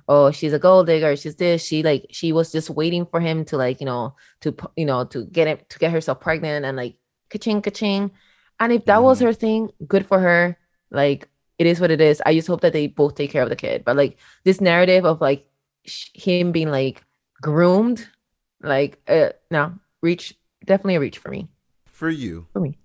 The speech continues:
Speaker 2: For you.
Speaker 1: But, you know, you guys are more than
Speaker 2: But
Speaker 1: welcome
Speaker 2: he,
Speaker 1: to think
Speaker 2: but he
Speaker 1: whatever.
Speaker 2: was definitely groomed. So on that
Speaker 1: He was
Speaker 2: note,
Speaker 1: twenty years
Speaker 2: uh,
Speaker 1: old.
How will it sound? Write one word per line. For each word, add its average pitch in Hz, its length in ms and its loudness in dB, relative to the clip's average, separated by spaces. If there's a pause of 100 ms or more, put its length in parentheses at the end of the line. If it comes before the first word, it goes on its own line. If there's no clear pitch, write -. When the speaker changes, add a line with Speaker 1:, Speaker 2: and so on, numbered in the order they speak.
Speaker 2:
For 139 120 -6
you. 95 200 -8
Speaker 1:
But, 196 220 0
you 214 60 0
know, 185 140 2
you 196 120 0
guys 175 140 2
are 165 80 0
more 147 140 0
than 139 100 0
Speaker 2:
But 135 60 4
Speaker 1:
welcome 123 180 0
Speaker 2:
he, - 40 0
Speaker 1:
to 139 60 -4
think 131 220 -8
Speaker 2:
but 107 140 2
he - 0 - (100)
Speaker 1:
whatever. 120 80 -4
Speaker 2:
was 95 120 -2
definitely 92 520 -4
groomed. 71 480 -14
So - 200 -10
on 160 160 -2
that 180 140 -2
Speaker 1:
He 175 60 4
was 170 100 4
Speaker 2:
note, 127 180 0
Speaker 1:
twenty 160 220 4
years 147 180 4
Speaker 2:
uh, 151 120 4
Speaker 1:
old. 131 220 -2